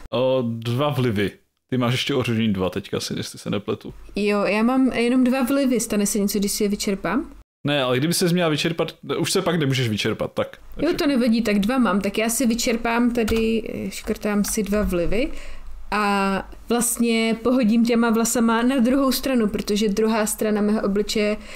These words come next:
Speaker 2: je jakoby můj lepší úhel, tak by to mohlo líp zapůsobit.
Speaker 1: Ó, krásná paní, no to jistě, že vám těch třicet grošů dám, to je jasné.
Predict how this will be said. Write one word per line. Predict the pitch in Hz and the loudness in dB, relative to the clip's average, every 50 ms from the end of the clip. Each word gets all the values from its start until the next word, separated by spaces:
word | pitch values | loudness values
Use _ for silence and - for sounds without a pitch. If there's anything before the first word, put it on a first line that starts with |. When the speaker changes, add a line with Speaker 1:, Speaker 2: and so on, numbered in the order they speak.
| - - - | -12 -6 -2
Speaker 2:
je | 220 | 0
jakoby | 214 214 - 220 196 214 | 0 0 2 2 2 4
můj | 202 208 214 208 | 4 4 4 4
lepší | 208 202 196 202 - - 233 | 2 2 0 -2 -2 -4 -2
úhel, | - 220 208 185 196 160 170 | 0 0 2 2 2 0 -2
tak | - - 165 - - - | -2 -6 -10 -10 -8 -6
by | - 190 | -4 -2
to | - 202 | -2 0
mohlo | 180 180 185 185 196 196 185 175 | 0 0 2 2 2 2 2 0
líp | 123 190 196 190 | 0 0 0 0
zapůsobit. | - 196 185 - 185 185 - 180 170 196 160 - - - - - - - _ _ _ _ _ _ - - | -2 -4 -4 -4 -6 -6 -4 -4 -2 -4 -4 -6 -8 -16 -18 -20 -20 -20 _ _ _ _ _ _ -4 0
Speaker 1:
Ó, | 127 143 160 185 190 185 180 175 170 170 165 143 | 2 2 4 4 4 4 4 4 4 2 2 0
krásná | - 139 139 156 151 - - 165 165 160 | 0 0 0 0 0 0 0 0 0 0
paní, | 160 - 147 160 170 165 160 156 151 139 - - - - - - | 0 0 -2 0 0 0 0 0 0 -2 -4 -6 -18 -12 -6 -4
no | 156 151 | -2 0
to | - 160 | 2 2
jistě, | 165 170 - - 202 175 | 2 2 2 2 2 2
že | 156 170 | 2 2
vám | 180 165 156 | 2 2 0
těch | - 180 151 | 0 -2 -4
třicet | - - - 151 - 180 175 | -4 -4 -2 0 0 2 2
grošů | 160 165 156 - - - 151 | 2 2 0 0 0 0 2
dám, | 139 143 143 147 143 143 143 | 2 2 2 2 2 0 0
to | 143 139 139 | 0 2 2
je | 139 | 2
jasné. | 139 151 - - - 147 139 135 135 135 131 123 | 2 2 0 0 0 0 0 2 2 2 0 0